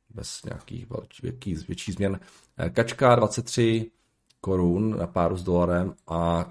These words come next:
eu-, na euru jsme nějaký dvacet čtyři padesáti. Eh, zlato se tak nějak pořád plácá na těmi devatenáct sty dolary. Aktuálně devatenáct dvacet osm, stříbro,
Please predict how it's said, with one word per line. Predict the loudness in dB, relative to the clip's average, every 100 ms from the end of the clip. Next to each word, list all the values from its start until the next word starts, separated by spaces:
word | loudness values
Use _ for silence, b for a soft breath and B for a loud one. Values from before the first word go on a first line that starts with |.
| -8
eu-, | -4 -4 -4
na | -6
euru | -6 -6
jsme | -6 -6
nějaký | -6 -4
dvacet | -6 -8
čtyři | -10 -12 -10
padesáti. | -6 -6 -4 -2 -2 -2 -2 -2 B B B B _ -8
Eh, | -6
zlato | -4 -2 2 0 0 -6 _ b b _
se | -18
tak | -8
nějak | -6 -4
pořád | 0 0 4
plácá | 2 4 2
na | 0
těmi | 0 0
devatenáct | 2 0 -2 -4
sty | -6 -2 0 0
dolary. | 0 2 4 4 0 -4 _ _ _ _ _ _ _ _ _ _ _
Aktuálně | _ -6 -2
devatenáct | 0 2 0 0
dvacet | 0 -2 -2
osm, | -2 2 4 4 2
stříbro, | -2 -2 2 4 4